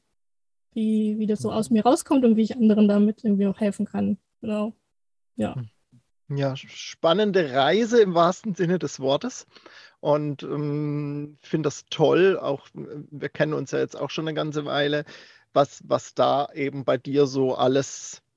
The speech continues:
Speaker 2: losgetreten wurde und wie du das jetzt verknüpfst zusammen, finde ich schon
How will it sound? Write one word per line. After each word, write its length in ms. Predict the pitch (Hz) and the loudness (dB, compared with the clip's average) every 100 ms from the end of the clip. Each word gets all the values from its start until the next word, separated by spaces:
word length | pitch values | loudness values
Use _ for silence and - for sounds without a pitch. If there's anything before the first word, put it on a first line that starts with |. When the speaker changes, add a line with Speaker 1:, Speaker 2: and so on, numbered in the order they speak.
| _ - | _ 0
Speaker 2:
losgetreten 960 | 143 165 - 147 - 143 139 - 135 | 2 2 0 -6 -4 0 0 0 -6
wurde 580 | 135 135 143 170 170 180 | 0 4 6 6 2 2
und 500 | 139 127 135 127 143 | -2 -2 -4 -6 -4
wie 140 | 147 165 | -4 -4
du 100 | 185 | -2
das 320 | 147 139 - | -2 -2 -2
jetzt 320 | 143 - - | -2 -2 -14
verknüpfst 1080 | - - - 156 160 185 233 - - - - | -14 -12 -8 -4 -2 -2 -4 -10 -18 -18 -10
zusammen, 600 | 156 143 147 151 151 160 - - _ | -8 0 0 2 -4 -8 -14 -20 _
finde 300 | - 143 135 | -6 -4 -4
ich 60 | - | -2
schon 520 | 143 123 127 127 | 0 0 -2 -8